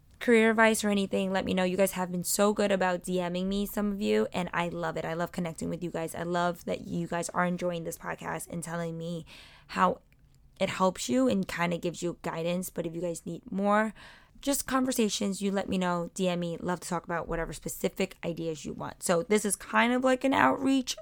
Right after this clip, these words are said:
for those who need it, but we can have a deeper conversation if need be. So now that my passion projects are out of the way, charities out of the way, work is out of the way,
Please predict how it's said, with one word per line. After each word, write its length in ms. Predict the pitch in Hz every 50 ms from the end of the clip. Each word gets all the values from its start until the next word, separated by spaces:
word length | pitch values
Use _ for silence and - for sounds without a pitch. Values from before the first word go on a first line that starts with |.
| - - -
for 200 | - 226 214 202
those 400 | 196 196 190 190 190 185 180 - - - - - -
who 160 | - 202 190
need 240 | 185 180 175 180 190
it, 280 | 208 233 240 254 - - _ - _ - - - -
but 260 | - 180 170 - - _
we 120 | - 180 165
can 100 | 180 175
have 100 | 165 156
a 60 | 170
deeper 260 | - 170 - - 160
conversation 640 | - - 156 151 160 156 - 160 143 147 165 156 -
if 200 | - 147 - -
need 200 | - - - - -
be. 280 | 247 269 262 254 262 220 - - - - - - - - - - - - - - - - - -
So 140 | - - 277
now 480 | 269 269 262 277 285 302 302 302 - - - _ _ - _ _ - - - _ -
that 220 | - 233 220 202 -
my 100 | 202 196
passion 380 | - - 247 247 247 247 247
projects 480 | 220 220 208 202 - 202 196 190 - -
are 120 | 190 185 185
out 200 | - 175 175 180
of 80 | 180 170
the 100 | 175 170
way, 500 | 180 214 220 214 208 208 202 208 - - _ - - - -
charities 420 | - - - 208 190 185 185 180 185
out 140 | 175 175 170
of 40 |
the 80 | 170 180
way, 340 | 175 180 180 180 180 180 - -
work 220 | - 175 175 175
is 100 | 180 175
out 140 | 180 175 175
of 60 | 170
the 100 | - -
way, 340 | 165 180 180 180 175 170 170